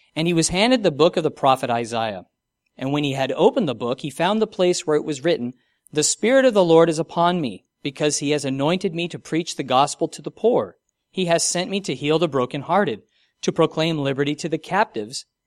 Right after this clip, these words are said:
and recovery of sight to the blind, to set at liberty those who are oppressed, to proclaim the acceptable year of the Lord.' Then he closed the book and gave it back to the attendant and sat down.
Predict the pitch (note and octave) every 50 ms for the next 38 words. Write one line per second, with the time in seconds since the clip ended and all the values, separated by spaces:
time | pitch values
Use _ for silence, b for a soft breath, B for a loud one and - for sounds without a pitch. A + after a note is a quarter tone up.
0 | _ _ - D3 D#3 D3 D3+ D3+ - - - F#3+ F#3 G3 G#3+ G3+ G3 F#3 - -
1 | - C#3 C3 C3+ C3+ - - C3 C3 B2+ C3 C#3+ C#3+ C#3 B2+ A2 G2+ F#2+ - _
2 | _ _ _ _ _ _ - - G#3 G3 - - - G#3 A3 A#3+ - G#3 A3 -
3 | E3 E3 E3+ E3 E3 E3 D#3 E3 F3 D3 C#3+ D3 D3+ D#3+ F3 - - F#3 D#3+ D#3
4 | D3+ D#3 D#3+ D#3 - - B2 A#2 B2 C#3 - - - - _ _ _ _ _ _
5 | - - - - E3+ D#3+ D#3 - E3 D#3 E3 F3+ F#3+ F3+ F3 F#3 F3+ - - -
6 | C#3+ C3 - E3 C#3+ D3+ D#3 C#3+ A2+ A2 A2 A2 A2 A2+ D3+ D#3 F#3+ G#3 F#3+ C3+
7 | G#2 F2 - _ _ _ _ _ _ _ _ _ _ _ _ _ _ _ - C3+
8 | E3+ F#3+ G3 F#3+ F#3 - - F3 G#3 A#3 C#4+ C#4+ - - - E3+ C#3 B2 D3+ C3+
9 | A2+ A#2 - _ - _ _ _ _ _ _ - B2+ C#3+ C3 C3+ D3 E3+ E3+ G3+
10 | D3 C#3+ C#3+ C#3+ C#3+ C#3 - C#3+ B2+ C#3 C3+ C3+ - - F#3 F#3+ D3 A#2+ A#2+ -
11 | C3 C3 - - - - - - - D3+ E3 D#3 A#2 F2+ G2